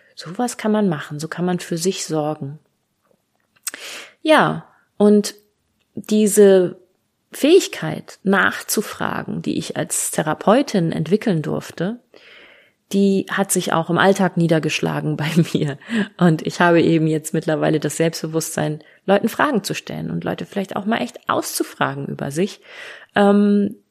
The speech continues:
auch wenn ich mittlerweile wesentlich gezielter, mh, für mich entscheide, wer kommt in meiner Freizeit <laughs> sozusagen in die Gunst, wer bekommt dieses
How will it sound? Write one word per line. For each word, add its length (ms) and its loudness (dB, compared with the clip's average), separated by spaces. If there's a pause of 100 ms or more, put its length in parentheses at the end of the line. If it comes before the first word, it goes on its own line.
(680)
auch 280 -2
wenn 340 2
ich 340 0
mittlerweile 840 0
wesentlich 760 2
gezielter, 1300 -2 (680)
mh, 600 0
für 140 0
mich 240 2
entscheide, 920 2 (720)
wer 300 4
kommt 640 -2 (460)
in 140 0
meiner 300 -2
Freizeit 720 -2 (140)
<laughs> 260 -4 (380)
sozusagen 640 -2
in 160 -4
die 140 -8
Gunst, 460 0
wer 80 -2
bekommt 400 -4
dieses 360 -6